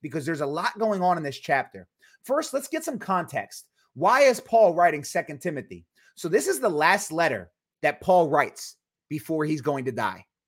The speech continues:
Paul knows he is going to die. Imagine this mentally.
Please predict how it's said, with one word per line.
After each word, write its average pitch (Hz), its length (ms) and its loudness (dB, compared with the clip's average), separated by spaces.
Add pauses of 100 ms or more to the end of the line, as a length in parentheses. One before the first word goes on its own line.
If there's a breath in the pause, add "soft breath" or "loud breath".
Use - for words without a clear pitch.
(500 soft breath)
Paul 247 320 6
knows 196 600 2 (180)
he 214 260 -2
is 165 120 0
going 180 300 -2
to 151 80 -14
die. 127 320 -2 (320 soft breath)
Imagine 196 580 0
this 127 200 -10
mentally. 123 540 -8